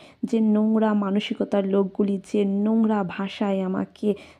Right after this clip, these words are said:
যে অকথ্য ভাষা আমাকে নিক্ষেপ করছিল সোশ্যাল মিডিয়াতে, কেউ কি মেনে নিতে পারে? কেউ মেনে নিতে পারবে না। অনেক অত্যাচার, অনেক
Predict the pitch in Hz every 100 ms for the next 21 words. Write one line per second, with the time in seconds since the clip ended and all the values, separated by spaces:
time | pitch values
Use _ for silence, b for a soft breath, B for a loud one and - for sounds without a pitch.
0 | - 226 208 202 - 262 262 - 262 214
1 | 208 202 220 202 202 202 208 196 190 -
2 | 196 - 202 - 196 196 190 190 196 190
3 | 185 180 190 185 196 B B B - 226
4 | 233 240 214 196 185 185 180 185 180 165
5 | 175 b _ _ 220 214 185 175 170 170
6 | 170 160 160 165 165 170 b b b b
7 | - 233 233 247 208 196 - 196 - 196
8 | 196 - 196 196